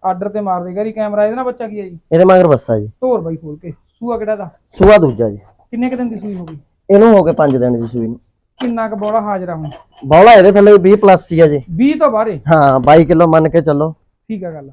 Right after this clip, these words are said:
Speaker 2: ਹਾਂ।
Speaker 1: ਤੇ ਪਸ਼ੂ ਸੱਜਣੋ, ਤੁਹਾਨੂੰ ਦੁੱਧ ਵਾਲੇ ਦਿਖਾਵਾਂਗੇ, ਆਰਡਰ ਕੁਆਲਿਟੀਆਂ, ਥਣਾ ਦੇ ਸਾਈਜ਼, ਉਹ ਬਾ ਕਮਾਲ ਹੀ ਮਿਲਣਗੇ, ਕਿਉਂਕਿ ਕੰਮ ਬਾਈ ਦਾ ਤਜਰਬੇ ਵਾਲਾ, ਟੁੱਟਵਾਂ ਲੇਵਾ ਨਹੀਂ ਮਿਲੂਗਾ ਕਿਸੇ ਵੀ ਬੈੜ ਦੇ।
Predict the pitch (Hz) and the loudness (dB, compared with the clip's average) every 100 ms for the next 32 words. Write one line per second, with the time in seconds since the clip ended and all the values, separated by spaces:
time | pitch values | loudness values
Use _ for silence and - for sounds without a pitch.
0 | _ 113 104 104 - _ _ _ _ _ | _ -12 -12 -12 -16 _ _ _ _ _
1 | 262 - - 247 269 277 262 233 277 254 | -14 -10 -6 -6 -4 -6 -6 -6 -6 -6
2 | 262 247 220 185 262 269 262 240 240 240 | -6 -8 -8 -6 -4 -4 -4 -6 -6 -6
3 | 240 247 220 185 226 233 233 233 233 240 | -4 -6 -6 -8 -10 -8 -6 -4 -6 -12
4 | 247 247 240 226 226 226 233 226 - 196 | -8 -8 -10 -12 -10 -8 -8 -10 -10 -10
5 | 180 170 147 _ _ _ _ _ 262 226 | -10 -12 -16 _ _ _ _ _ -8 -4
6 | 233 226 226 233 220 220 220 180 175 180 | -2 -2 -4 -8 -6 -6 -8 -10 -12 -12
7 | 185 170 202 226 220 208 208 202 202 208 | -14 -14 -14 -14 -12 -12 -12 -10 -8 -10
8 | 214 214 202 190 170 196 196 180 196 214 | -12 -10 -10 -10 -10 -10 -8 -8 -10 -14
9 | _ - - 269 254 - 269 269 262 262 | _ -20 -10 -8 -8 -6 -4 -2 0 -2
10 | 262 247 202 185 190 180 175 208 214 180 | -4 -6 -6 -6 -6 -8 -10 -10 -10 -10
11 | 165 185 185 | -10 -10 -14